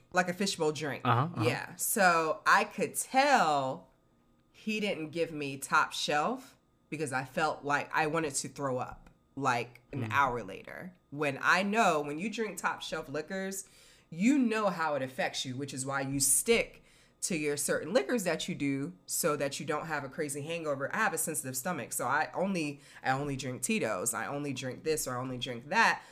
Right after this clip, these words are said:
Speaker 1: because I know it doesn't have an adverse reaction to me. So I knew he wasn't putting the right shit in my drink because of how I felt twenty minutes later.
Speaker 2: I mean, but remember, you getting a fishbowl, nigga. You think you about to put top shelf liquor in a fishbowl?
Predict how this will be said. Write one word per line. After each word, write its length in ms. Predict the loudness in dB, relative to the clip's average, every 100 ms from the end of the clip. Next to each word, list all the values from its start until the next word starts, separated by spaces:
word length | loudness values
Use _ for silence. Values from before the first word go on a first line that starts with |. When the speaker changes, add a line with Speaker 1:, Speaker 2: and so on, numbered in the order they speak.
| -14
Speaker 1:
because 200 | -8 -4
I 80 | -2
know 180 | 0 0
it 480 | -2 -6 -10 -14 -2
doesn't 440 | -2 0 -4 -4
have 240 | -2 -2 0
an 60 |
adverse 440 | 0 0 -2 -4 -2
reaction 460 | 6 6 6 -2
to 140 | -2 -4
me. 280 | -6 -10 -14 -20 -6
So 200 | -4 2
I 220 | 2 2
knew 720 | 0 4 6 6 2 -2 -8 _ _ _ _
he 160 | -2 2
wasn't 280 | 2 0 -2
putting 200 | -2 -2
the 80 | 0
right 200 | 0 0
shit 160 | -2
in 100 | -2
my 160 | -2 -2
drink 580 | -2 0 0 -2 -8 -8
because 280 | -4 -2
of 120 | -2 -2
how 260 | 2 2 0
I 120 | -4
felt 540 | -2 2 2 2 -4 -20 -20 -20 -20 -18 -16
twenty 360 | -2 0 0
minutes 320 | -2 -4 -4
later. 220 | -4 -4 0
Speaker 2:
I 100 | 4
mean, 280 | 6 6 8
but 340 | 6 4 -2 _ _ _ -20 _ _
remember, 480 | 0 4 10 10 12
you 180 | 10 10
getting 200 | 10 10
a 100 | 4
fishbowl, 640 | 2 2 2 2 -2 -2 -2
nigga. 200 | 0 2
You 100 | 4
think 160 | 2
you 60 | 6
about 180 | 6 6
to 60 |
put 240 | 2 0 4
top 240 | 4 4
shelf 240 | 0 0
liquor 180 | 0 0
in 120 | -2 -4
a 80 |
fishbowl? 640 | -4 -4 -4 -2 -2 -2